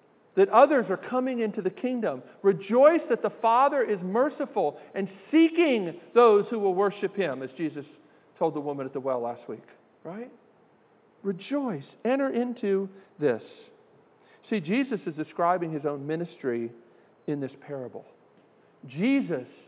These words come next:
is the one who has come and borne not just the heat of the day, but he's given up everything beyond what was reasonable, beyond what he had to,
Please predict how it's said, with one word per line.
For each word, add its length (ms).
is 160
the 80
one 280
who 160
has 160
come 420
and 180
borne 280
not 220
just 220
the 100
heat 240
of 140
the 80
day, 720
but 120
he's 180
given 300
up 260
everything 720
beyond 520
what 180
was 140
reasonable, 580
beyond 440
what 140
he 100
had 340
to, 320